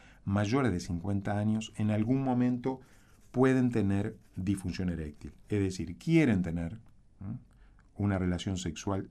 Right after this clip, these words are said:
satisfactoria, placentera y con una buena, con un buen, este, performance, ¿eh? Pero no pueden, ¿m? Su erección disminuye, su potencia sexual disminuye, y esto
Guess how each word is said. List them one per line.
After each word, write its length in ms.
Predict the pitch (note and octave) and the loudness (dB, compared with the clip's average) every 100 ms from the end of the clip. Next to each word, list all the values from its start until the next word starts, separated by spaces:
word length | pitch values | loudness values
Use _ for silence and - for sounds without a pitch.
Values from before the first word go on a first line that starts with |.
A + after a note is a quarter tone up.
| - | -12
satisfactoria, 1120 | - F2 F#2+ - D#2+ - A2+ G#2+ G#2+ G#2+ G#2+ - - - | -6 -4 -4 -6 -8 -2 2 4 4 2 -2 -8 -20 -10
placentera 960 | - F2+ E2+ - E2+ E2+ - A2 A2 G2 | -2 0 -2 -2 -2 -2 0 2 2 0
y 60 | |
con 140 | F2 F2 | -2 -2
una 100 | E2+ | 0
buena, 320 | F#2+ A2+ A2+ | 2 0 0
con 200 | - G2 | -2 -2
un 120 | G#2 | 0
buen, 160 | G2 A2 A2 F2+ | 0 -2 -4 -10
este, 240 | - - | -16 -16
performance, 880 | D#2 F#2 F2 - E2+ F2 G2+ C#2+ - | -8 -4 -4 -4 -4 0 -2 -2 -8
¿eh? 80 | G#2 A#2+ - - D#2 D#2 | -12 -12 -16 -18 -14 -10
Pero 200 | - E2+ | -6 -2
no 120 | F2+ F2+ | -2 -2
pueden, 300 | F#2 D2 C2+ - - - - | -4 -6 -10 -16 -20 -20 -10
¿m? 140 | B2 - - - - | -10 -10 -18 -20 -8
Su 160 | - | 0
erección 360 | G2+ F2+ G2 F#2+ | 2 2 -2 0
disminuye, 580 | F#2+ A2 B2+ A#2+ B2 A#2+ - - - | 2 2 2 0 -2 -6 -16 -20 -8
su 180 | - F#2 | -2 0
potencia 420 | F#2+ A2+ G#2 F2 | 2 0 0 -2
sexual 340 | E2 - E2+ | -6 -6 -4
disminuye, 520 | F2 F#2 G#2 G#2 A2+ A#2 | -2 -2 0 -2 -4 -4
y 160 | A2+ D#3+ | 0 0
esto 420 | D#3+ - F#3+ | 0 0 -2